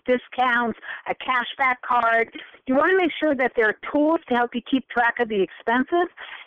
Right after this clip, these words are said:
And then maybe look for a card with as low an A P R as you can get. I know A P Rs are a little higher these days, but still look for a card that is giving you the lowest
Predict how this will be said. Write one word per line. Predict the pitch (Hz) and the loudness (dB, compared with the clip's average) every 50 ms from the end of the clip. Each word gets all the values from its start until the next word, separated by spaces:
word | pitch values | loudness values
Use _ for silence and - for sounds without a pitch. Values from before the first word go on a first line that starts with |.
| _ - - | _ -6 -2
And | 262 269 269 | 0 2 2
then | 269 269 269 | 2 2 2
maybe | 277 294 311 330 | 2 4 4 4
look | 330 294 294 294 294 | 4 4 2 0 0
for | - 330 330 | 0 0 0
a | 269 | 0
card | - - 262 269 277 285 | 0 -2 0 0 0 0
with | 302 302 277 - 262 | 0 0 0 2 0
as | 233 214 | 0 0
low | 202 202 226 240 262 269 | 2 2 2 4 4 4
an | 262 262 262 | 2 2 2
A | 247 247 247 | 2 2 0
P | - - 262 240 | 2 2 2 2
R | 240 247 254 269 | 4 4 4 2
as | 269 247 - | 2 0 0
you | - 262 | -2 -4
can | 254 - 247 233 220 | -2 -2 -2 -2 0
get. | - 262 285 - | 0 0 0 2
I | 180 185 196 | 2 2 2
know | 208 233 240 240 226 - - - - | 2 4 4 4 2 2 -2 -8 -4
A | - 262 | -2 0
P | 254 339 339 | 2 2 4
Rs | 285 277 262 - | 4 4 2 2
are | - 277 | 2 2
a | 262 247 247 | 4 4 4
little | 240 240 220 185 | 4 4 2 0
higher | - - 196 220 247 262 302 311 | 0 0 2 2 4 2 4 4
these | 349 349 320 - | 4 2 2 2
days, | - 403 381 403 403 392 - - | 0 2 2 4 2 2 0 0
but | - 285 247 240 _ - - - - - - - | 0 0 0 0 _ -8 -18 -18 -18 -18 -18 -8
still | - - 392 359 285 240 | -2 0 2 4 4 4
look | 233 233 - - | 4 2 0 -2
for | - 269 254 | 0 0 0
a | 240 | 0
card | - - 240 247 240 233 233 - | 0 0 0 2 2 0 0 0
that | 233 226 214 208 208 | 0 2 2 4 4
is | 220 214 214 - - | 4 2 2 0 -2
giving | - 254 247 233 240 240 | -2 0 2 2 2 2
you | 233 220 | 2 2
the | 202 214 | 0 0
lowest | 196 196 220 214 214 226 214 - | 0 2 2 4 4 4 2 2